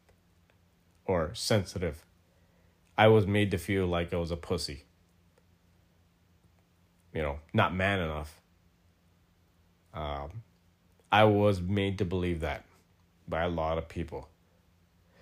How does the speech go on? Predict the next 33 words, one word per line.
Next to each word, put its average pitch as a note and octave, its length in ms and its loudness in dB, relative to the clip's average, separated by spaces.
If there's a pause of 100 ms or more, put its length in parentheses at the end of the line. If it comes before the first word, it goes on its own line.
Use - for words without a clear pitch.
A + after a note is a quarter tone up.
(140)
So F#2+ 220 -2
I E2+ 80 0
held F#2+ 300 0
in F#2 160 0
a E2+ 100 0
lot, D#2+ 680 -2
a D#2+ 100 -8
lot D#2 420 -4 (140)
of - 140 -10
pain. C2 300 -12 (880)
'Cause G2 120 -6
I F2+ 80 -2
had F2+ 120 -2
to F2 80 -8
put G#2+ 180 0
on G2 160 2
this F2+ 140 -4
tough - 280 -4
guy F2 180 -2
image, D#2+ 300 -6
right? E2+ 280 -4 (1120)
I F2+ 140 2
was F#2+ 260 4
tough - 300 0
my G#2+ 100 2
own G2+ 160 2
way G#2 160 4
where G2+ 200 2
I F2+ 40 0
had F#2 280 -2
to G#2 80 0
be. A#2+ 260 -2 (1120)
But G2+ 240 -2